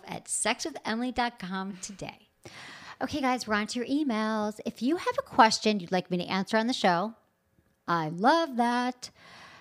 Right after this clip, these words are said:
You know I love it. But it's so easy now because you just go to the Sex with Emily website and you click on Ask Emily tab, fill out the form, hit submit. Boom, that's it. We get it. We get your message.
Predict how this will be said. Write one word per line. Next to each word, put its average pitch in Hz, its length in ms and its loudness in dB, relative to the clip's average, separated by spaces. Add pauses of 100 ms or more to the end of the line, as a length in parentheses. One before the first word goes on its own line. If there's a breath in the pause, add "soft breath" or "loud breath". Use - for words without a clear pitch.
(140 loud breath)
You 165 120 0
know 151 80 0
I - 100 -6
love - 160 -4
it. - 80 -12 (160)
But 233 160 8
it's 247 140 -4
so 285 140 8
easy 339 240 2
now 180 180 4
because 202 340 0
you 190 40 -8
just 214 180 -2
go 202 100 2
to 180 60 -2
the 185 80 -6
Sex - 320 0
with 269 100 -4
Emily 247 260 2
website 202 500 0 (260)
and 180 280 0
you 190 60 -2
click - 220 0
on 196 220 2
Ask 180 360 -2
Emily 185 240 2
tab, 165 400 0 (160)
fill 190 160 6
out 226 100 0
the - 60 -10
form, 196 360 2
hit - 240 -6
submit. 240 320 2 (440)
Boom, 403 280 6 (120)
that's 226 240 4
it. 196 240 4
We 208 80 2
get 165 220 2
it. - 160 -4 (220 soft breath)
We 165 60 -2
get - 180 -4
your 190 80 -2
message. 190 380 0